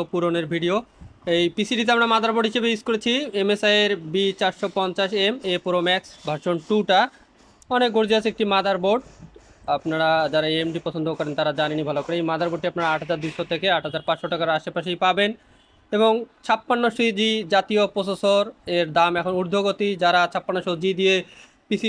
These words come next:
বিল্ড করতে চান তারা অতি সত্বর পিসি বানিয়ে নেন, কারণ বা-, দাম বাড়তেছে এখন। এই প্রসেসরটির বর্তমান বাজার মূল্য হচ্ছে আপনার চোদ্দো হাজার থেকে চোদ্দো হাজার পাঁচশোর আশেপাশে এবং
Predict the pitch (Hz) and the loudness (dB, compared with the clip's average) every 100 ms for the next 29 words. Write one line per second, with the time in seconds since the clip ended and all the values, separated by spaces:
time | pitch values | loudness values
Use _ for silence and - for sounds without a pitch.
0 | 202 190 214 214 226 233 208 180 170 185 | -2 -2 -2 0 0 0 2 0 -2 -4
1 | 185 - 190 190 214 - _ _ _ 196 | -6 -4 0 0 0 -8 _ _ _ -8
2 | 170 185 175 185 196 208 208 294 - _ | -4 -2 0 2 2 2 0 -2 -10 _
3 | _ _ _ _ 156 156 160 156 - 160 | _ _ _ _ -2 -2 -4 -6 -10 -4
4 | 165 165 165 175 165 175 - 135 120 127 | 0 0 0 0 0 -4 -6 -6 -6 -6
5 | 160 165 - 190 226 233 220 - 247 202 | -4 -4 -4 -4 -2 -4 -4 -2 -2 0
6 | 202 - 202 202 190 196 214 214 208 208 | 0 0 -2 0 2 2 2 2 0 2
7 | 208 208 - 247 349 _ _ _ _ _ | 0 0 0 2 0 _ _ _ _ _
8 | _ _ _ _ _ _ - - 185 185 | _ _ _ _ _ _ -14 -8 -2 0
9 | 185 175 180 165 _ 220 208 220 220 208 | 2 0 -2 -6 _ -2 0 2 2 2
10 | 214 - 208 208 190 190 185 185 - 190 | -2 -2 -2 -2 -2 -2 0 -2 0 2
11 | 170 - 175 180 196 294 - _ _ _ | 2 0 -4 -2 -2 -2 -6 _ _ _
12 | _ _ 170 143 | _ _ -8 -6